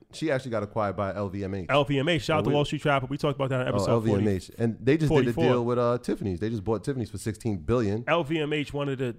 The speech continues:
Speaker 2: largest companies in
Speaker 1: The,
Speaker 2: the world.
Speaker 1: the largest.
Speaker 2: Um,
Speaker 1: High fashion,
Speaker 2: high,
Speaker 1: high luxury.
Speaker 2: well, one of the largest.
Speaker 1: Yeah, well.
Speaker 2: Apple's the largest.
Speaker 1: Right, right, right.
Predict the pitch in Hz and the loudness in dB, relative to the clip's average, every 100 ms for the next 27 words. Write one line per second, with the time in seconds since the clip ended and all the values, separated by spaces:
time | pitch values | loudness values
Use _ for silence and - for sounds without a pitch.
0 | - 139 143 139 131 147 127 127 151 123 | -2 2 2 0 -2 -4 -2 0 2 2
1 | 123 123 131 110 127 98 90 80 78 - | 0 -2 -2 -4 -2 -2 -4 -8 -8 -2
2 | 135 131 127 123 120 117 - - _ - | 0 2 0 -2 -4 -8 -18 -20 _ -20
3 | - - _ _ - 107 110 110 107 - | -20 -20 _ _ -8 -4 -2 0 -2 0
4 | 104 160 160 107 170 160 143 151 156 127 | 2 4 4 6 6 6 4 0 2 2
5 | 113 107 98 110 110 - 85 76 - 117 | -2 -6 -8 -12 -20 -16 -14 -14 -8 -6
6 | 104 92 - 151 156 139 113 113 110 98 | -6 -8 -12 0 2 2 -2 -4 -4 -8
7 | 90 131 117 107 101 90 | -6 0 2 2 -2 -6